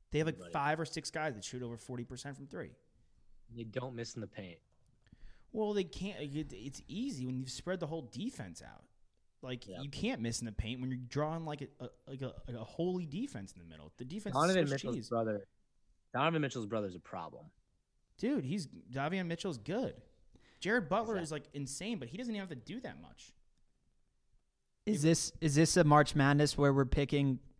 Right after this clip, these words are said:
Speaker 3: the top two seeds to f-, to play each other?
Speaker 1: I
Speaker 3: And
Speaker 1: can't, no, I,
Speaker 2: Gonzaga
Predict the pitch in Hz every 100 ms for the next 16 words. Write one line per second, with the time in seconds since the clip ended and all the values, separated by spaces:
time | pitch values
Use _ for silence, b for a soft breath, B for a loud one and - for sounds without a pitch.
0 | - - _ _ - 156 127 139 131 -
1 | 143 135 - 123 120 131 - 123 - -
2 | 135 131 123 120 131 131 135 123 123 -
3 | 139 123 117 120 123 139 101 110 110 113